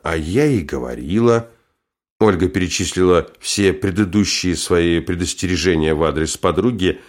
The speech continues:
Илья покорно слушал, такая у него была работа. «Конечно, я все сделаю», оборвала она свои причитания скорбным вздохом. «И деньги найду.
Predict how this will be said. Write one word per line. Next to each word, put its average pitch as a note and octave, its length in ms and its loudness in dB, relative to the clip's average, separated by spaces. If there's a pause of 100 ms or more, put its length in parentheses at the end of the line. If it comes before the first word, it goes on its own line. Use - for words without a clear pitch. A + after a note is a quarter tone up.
(200)
Илья F#2 340 2
покорно E2+ 480 0
слушал, G2 460 -2
такая D#2+ 340 0
у D#2 60 0
него D#2 240 0
была D#2 240 0
работа. D2+ 560 -2 (720)
«Конечно, A#2+ 720 2 (140)
я G#2+ 240 2
все - 180 -2
сделаю», F2+ 540 4
оборвала E2+ 500 2
она D2+ 180 -2
свои E2+ 300 -2
причитания E2 720 -2
скорбным E2 600 -2
вздохом. D#2 600 -2 (640)
«И D3 100 2
деньги G2+ 480 2
найду. E2+ 540 0